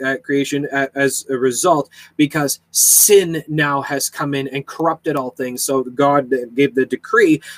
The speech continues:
about how the curse of sin is upon all creation. And now we see negativity, we see pain, we see death and destruction and chaos and all this stuff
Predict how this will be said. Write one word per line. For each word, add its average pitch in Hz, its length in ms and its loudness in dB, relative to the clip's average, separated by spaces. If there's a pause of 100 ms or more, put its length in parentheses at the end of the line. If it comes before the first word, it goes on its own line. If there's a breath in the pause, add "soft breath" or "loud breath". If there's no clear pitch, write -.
about 143 220 0
how 160 320 0
the 143 160 -2
curse - 480 -4
of 147 100 -6
sin 143 380 0
is 139 180 -2
upon 139 320 -6
all 131 80 -2
creation. 131 540 -2 (320 loud breath)
And 127 100 -6
now 139 220 2
we 139 160 4
see 131 400 -2 (180 soft breath)
negativity, 135 720 2
we 123 80 0
see 123 160 -2
pain, 139 340 -2
we 131 120 0
see 131 280 0
death 139 420 -2
and 123 160 -10
destruction 135 640 -4
and 120 120 -10
chaos 139 480 -2
and 131 80 -4
all 123 80 -4
this 117 160 -4
stuff 123 200 -6